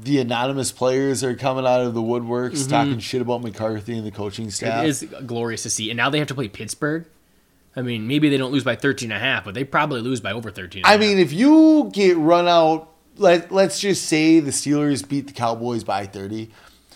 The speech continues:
Speaker 1: Should Jerry Jones just, like, fire Mike McCarthy and say, "You know what? I did fuck this one up."
Speaker 2: Yeah.
Speaker 1: <laughs>
Speaker 2: Maybe I should have went with a young, exciting coach and not some retread loser.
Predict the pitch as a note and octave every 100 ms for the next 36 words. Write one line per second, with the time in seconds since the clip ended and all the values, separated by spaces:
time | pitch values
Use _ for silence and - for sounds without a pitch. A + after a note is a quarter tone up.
0 | _ _ - B2+ D3 A#3 E3 B2+ B2 A2
1 | - A2 G2+ F#2 E2+ _ - C#2+ F2 E2
2 | D#2+ - A2 B2 - F#2+ - F#2 A#2 B2
3 | A#2 D3 E3+ G2+ A#2 F#2+ - F2+ - F2
4 | - F#2 F2 F2 G3+ F#3 - C#3+ A2+ F3
5 | F3 F3 G#3+ - G3+ F#3+ E3 C3 B2+ C#3
6 | G#2+ - G#2+ C3 C#3 D3 C#3+ C3+ B2 C3
7 | A2+ F#2 G2+ A2 A#2+ G2 G2 G2 A#2+